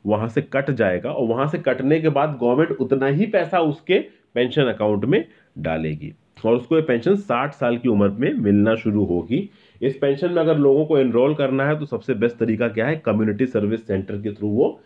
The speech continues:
एनरोल कर सकते हैं। कम्युनिटी सर्विस सेंटर गांव-गांव में डिजिटली लोगों को कन्वर्ट करते हैं गवर्नमेंट की सर्विसेज से। ये तो मैंने आपको बहुत पहले वीडियोज़ में बता ही रखा है, ये कम्युनिटी सर्विस सेंटर कैसे काम करते हैं। ठीक है,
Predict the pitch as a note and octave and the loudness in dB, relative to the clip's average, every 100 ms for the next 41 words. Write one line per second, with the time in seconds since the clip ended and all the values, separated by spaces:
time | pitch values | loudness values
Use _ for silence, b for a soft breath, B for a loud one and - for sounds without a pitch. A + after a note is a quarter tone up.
0 | b b - A2 G2+ A#2 E3 C#3+ G#2+ A#2+ | b b -2 0 2 2 2 0 -2 -4
1 | - D3+ F3 A#2+ A2 G#2+ A2+ A#2+ G2 G#2+ | -4 -2 0 0 0 0 0 -2 -2 -4
2 | - G2 G2 B2 G2 G2+ G#2+ F#2 F#2+ F#2+ | -4 -4 -4 -4 -2 0 0 0 0 0
3 | D#3+ B B - A2+ G#2+ G#2 A2 C#3 G#2 | -2 B B -6 -2 0 2 2 2 2
4 | F2+ G2+ B2+ C3+ G2 G2 G#2 - D#2 - | 2 2 2 0 0 0 0 -2 -4 0
5 | G2+ D3 G2+ F2+ F2+ F#2 D#3 G#2 E2 F2 | 0 2 2 2 0 -2 -2 -2 -4 -4
6 | D#2+ - E2 G2 G2 G#2 F#2+ F2+ - C3+ | -10 -8 -2 -2 0 0 0 -4 -2 -4
7 | F#2 F2+ G2+ - E2+ A#2 b b b _ | -2 -2 -2 -4 -4 -4 b b b _
8 | - G#2 G2+ F#2 - C#3 A#2 G2 F#2+ G2+ | -4 0 2 0 0 0 0 0 0 0
9 | F#2+ - A2 D#3 G#2+ G2 G2+ A2+ B2 A#2+ | -2 -2 -2 0 0 2 0 0 -4 -4
10 | G2+ G#2 - E2+ - D#3 G2 G2+ G#2 D#2 | -4 -4 -6 -6 -6 -6 -6 -2 -4 -4
11 | D2+ D#2 - - - _ _ _ _ _ | -10 -14 -20 -20 -20 _ _ _ _ _
12 | _ _ _ _ _ - C3 E3 | _ _ _ _ _ -4 -2 -2